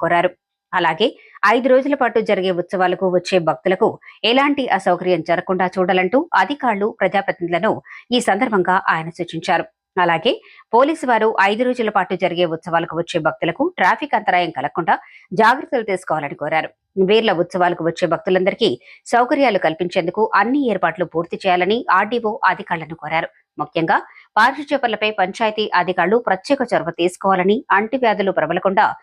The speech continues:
పంచాయతీ హెల్త్ శాఖ అధికారులు తగు జాగ్రత్తలు తీసుకోవాలని ఆయన సూచించారు. శ్రీ సిమెంట్స్, శ్రీచక్ర సిమెంట్స్ యాజమాన్యం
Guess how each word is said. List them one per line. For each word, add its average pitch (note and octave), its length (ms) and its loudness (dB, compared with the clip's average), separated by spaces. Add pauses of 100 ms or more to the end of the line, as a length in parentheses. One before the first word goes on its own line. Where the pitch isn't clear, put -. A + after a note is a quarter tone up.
(300)
పంచాయతీ B3+ 500 0 (160)
హెల్త్ G#3 340 -2
శాఖ F#3+ 200 -2 (240)
అధికారులు F3 360 0 (100)
తగు F3+ 200 0
జాగ్రత్తలు E3 440 0
తీసుకోవాలని F#3 500 -2 (120)
ఆయన C#3+ 220 -2
సూచించారు. D#3+ 480 -4 (800)
శ్రీ A3 140 2 (120)
సిమెంట్స్, F#3+ 380 0 (180)
శ్రీచక్ర G#3+ 500 0 (440)
సిమెంట్స్ F#3 400 0 (140)
యాజమాన్యం F3+ 600 2